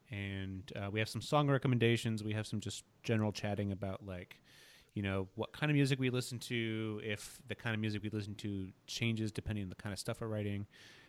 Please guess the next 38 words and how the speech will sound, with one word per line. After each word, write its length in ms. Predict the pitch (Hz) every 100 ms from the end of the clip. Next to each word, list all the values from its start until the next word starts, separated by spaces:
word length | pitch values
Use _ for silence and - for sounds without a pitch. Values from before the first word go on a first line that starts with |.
| -
And 100 | 135
we're 100 | 143
also 160 | 160
gonna 140 | 160 135
put 140 | 139
together 320 | - 123 117
a 60 | 110
little 360 | 110 113 110 101
Spotify 500 | - 113 117 - 101
playlist 580 | - 110 101 92 - -
with 140 | 101
some 180 | - 107
of 80 | 98
our 80 | 95
music 260 | 104 113
su-, 180 | - 110 98 -
suggestions, 580 | - 117 95 - 92 87
so 140 | -
you 160 | 95 98
can, 280 | 98 92 92 - - - - -
you 120 | 123
can 140 | - 107
save 260 | - 123
and 120 | 120
follow 220 | 117 135 139
along. 280 | 180 135 -
So, 400 | - - 117 110
uh, 220 | 113 107
let's 160 | 131 -
jump 200 | 208 175
into 240 | 190 165
it. 140 | 104 123 - -
Um, 380 | 113 113 113 - - - - -
before 280 | 135 - 190
we 80 | 185
do 180 | 185 180
that, 280 | 165 180 -
um, 340 | 139 123 113